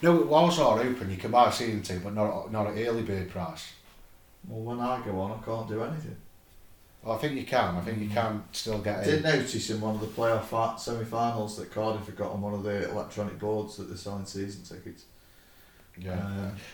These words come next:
Speaker 1: It's, it's just out of the way, though, isn't it? 'Cause, I mean, at the end of the day, if, I mean, what's, what's half a season?
Speaker 2: What I don't
Speaker 1: <laughs>
Speaker 2: understand is,
Speaker 1: Refund.
Speaker 2: well, the refund from, from last season,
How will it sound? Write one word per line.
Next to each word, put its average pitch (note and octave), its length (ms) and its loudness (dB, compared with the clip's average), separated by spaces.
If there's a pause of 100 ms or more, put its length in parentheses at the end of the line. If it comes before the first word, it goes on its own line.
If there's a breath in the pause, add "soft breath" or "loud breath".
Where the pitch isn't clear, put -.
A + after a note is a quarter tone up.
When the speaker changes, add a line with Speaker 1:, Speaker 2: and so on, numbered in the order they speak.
Speaker 1:
It's, C#3+ 220 -6
it's D3+ 180 0
just F#3 240 -2
out D#3 120 4
of - 40 -2
the G2 60 0
way, C3+ 180 2
though, D#3+ 140 4
isn't D#3 180 0
it? C#3 80 -6
'Cause, - 160 0
I - 40 2
mean, B2+ 80 0
at B2+ 60 -4
the C#3 60 6
end D3 120 4
of C3+ 60 -4
the B2+ 160 0
day, A2 200 4
if, F2+ 260 -6
I A#2 60 -4
mean, B2+ 160 -4
what's, - 640 0 (320 loud breath)
what's C3+ 240 2
half B2+ 300 4
a - 40 -6
season? C#3+ 640 0 (340 loud breath)
Speaker 2:
What A#3+ 180 4
I A3 60 4
don't A#3 140 8
Speaker 1:
<laughs> F3+ 80 10
Speaker 2:
understand - 440 4
is, C#3 60 8 (180)
Speaker 1:
Refund. B2 380 2
Speaker 2:
well, F3+ 400 4
the F3+ 160 2
refund F3+ 560 4
from, D3 420 -4
from C#3 240 -8
last F3 320 0
season, F#2+ 500 -2